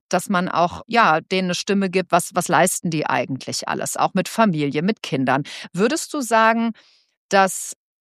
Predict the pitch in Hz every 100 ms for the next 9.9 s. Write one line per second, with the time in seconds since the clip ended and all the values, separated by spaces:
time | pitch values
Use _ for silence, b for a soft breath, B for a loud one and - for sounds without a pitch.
0 | _ _ _ _ _ _ _ - 185 190
1 | 156 - - 123 165 349 370 311 - 294
2 | 277 247 254 285 - - 262 254 254 190
3 | 196 240 - 208 226 254 - 240 226 208
4 | 196 170 180 175 143 165 226 370 349 -
5 | 202 190 - 170 - 165 - 175 180 233
6 | 254 - 226 220 220 220 185 180 175 175
7 | 180 - 214 - - 262 - 233 208 202
8 | 202 196 202 170 185 - 185 196 170 208
9 | 247 302 - 247 202 208 208 208